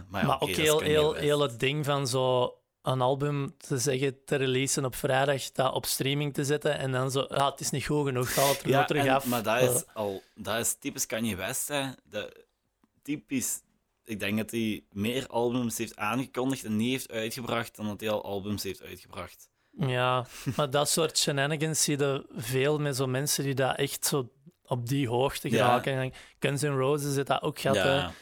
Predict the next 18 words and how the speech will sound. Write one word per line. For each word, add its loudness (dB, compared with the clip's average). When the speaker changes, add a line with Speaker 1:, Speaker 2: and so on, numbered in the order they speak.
Speaker 2:
En 0
de 0
Be-, -4
ja, 4
Beach -4
Boys 2
is -4
nu 0
wel 4
iets -2
anders, 2
maar 2
ik -4
denk 0
als 0
je -2
zo 2
echt -2